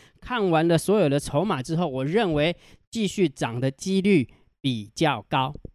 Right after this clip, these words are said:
对不对？这是建安老师的一个逻辑嘛，对不对？好，那看，显然的，今天大盘是跌了七十五点，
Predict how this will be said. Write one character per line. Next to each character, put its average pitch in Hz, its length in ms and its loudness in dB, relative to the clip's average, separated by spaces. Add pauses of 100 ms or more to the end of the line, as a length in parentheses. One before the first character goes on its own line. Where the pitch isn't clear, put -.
(120)
对 175 60 -4
不 - 20 -
对？ 143 200 -2
这 156 120 -4
是 175 100 0
建 165 180 0
安 156 80 2
老 120 140 -2
师 147 140 -4
的 139 120 -2
一 131 80 0
个 135 120 2
逻 139 200 6
辑 127 240 -2
嘛， 131 140 2
对 143 80 2
不 160 60 4
对？ 143 100 6
好， 120 500 0 (300)
那 175 300 0
看， - 240 -2
显 147 320 4
然 135 160 4
的， 165 120 8
今 190 240 2
天 208 160 4
大 202 240 -4
盘 123 160 -2
是 165 120 -2
跌 131 180 -4
了 135 80 -2
七 190 180 -2
十 151 200 0
五 175 100 2
点， 156 300 0